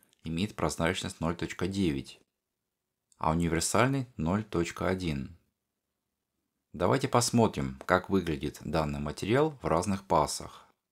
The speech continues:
Так как мы используем шейдер Specular, данный материал будет виден в канале рефракции. Универсальный шейдер будет виден в канале Transmission,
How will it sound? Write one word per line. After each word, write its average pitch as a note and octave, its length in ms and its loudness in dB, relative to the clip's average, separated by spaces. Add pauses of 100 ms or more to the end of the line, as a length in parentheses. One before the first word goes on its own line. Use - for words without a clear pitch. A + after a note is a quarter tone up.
(880)
Так F#2+ 140 0
как G#2+ 140 0
мы A2 140 4
используем E2 520 0
шейдер D2+ 360 -2
Specular, F2+ 640 -2 (520)
данный A#2 360 0
материал D#2 480 0
будет F#2+ 420 -2
виден F#2+ 280 -2
в - 80 -14
канале D2+ 420 -4
рефракции. - 720 -2 (1200)
Универсальный F#2+ 680 0
шейдер D2+ 380 0
будет F#2 360 -2
виден G#2 280 0
в - 60 -20
канале D#2+ 360 -2
Transmission, G2 800 -2